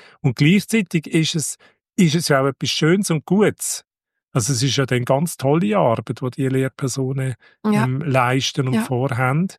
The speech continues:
Speaker 1: Ähm, es ist aber dann nicht immer so wirkungsvoll, glaube ich, wie sie sich das dann, äh, erhoffen.
Speaker 2: Was könnte denn dort ein <clears throat> gutes Rezept sein, wie man die Kinder könnte ins Boot holen? Jetzt vielleicht auch gerade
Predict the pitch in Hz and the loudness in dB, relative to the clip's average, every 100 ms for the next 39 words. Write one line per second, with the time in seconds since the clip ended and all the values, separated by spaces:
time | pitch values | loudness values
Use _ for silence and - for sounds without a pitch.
0 | _ _ _ _ - 135 131 127 131 - | _ _ _ _ 0 2 4 2 0 -4
1 | - - 147 120 131 120 131 131 139 151 | -8 0 0 2 0 2 2 4 2 2
2 | - 160 160 147 147 131 139 - 170 - | 2 4 4 2 0 2 0 0 -6 -4
3 | - 147 139 110 107 123 107 104 117 107 | 0 2 4 2 0 0 0 0 -2 -4
4 | - 110 117 - - 120 - - - 107 | -4 -4 -4 -6 -6 -4 -4 -6 -4 -2
5 | 107 104 104 101 - 123 107 117 117 - | 0 0 0 -2 -2 -2 0 -6 -6 -8
6 | - 107 _ - 202 196 214 214 - 233 | -6 -6 _ -6 -2 2 2 0 -2 0
7 | 220 226 220 214 - 208 - 185 _ - | 2 2 2 2 0 -4 -6 -12 _ -8
8 | 208 - - 247 247 - 226 - 226 220 | -8 -6 0 2 0 -2 -2 0 0 -2
9 | _ - 247 240 233 214 202 214 - 196 | _ -8 -2 0 2 2 2 -2 -2 -2
10 | 208 - 208 196 180 - 160 156 262 - | -2 0 -2 0 -4 -4 -2 -2 -2 2
11 | 254 269 208 - 240 226 202 208 180 160 | 2 4 2 0 -2 2 2 2 -2 -4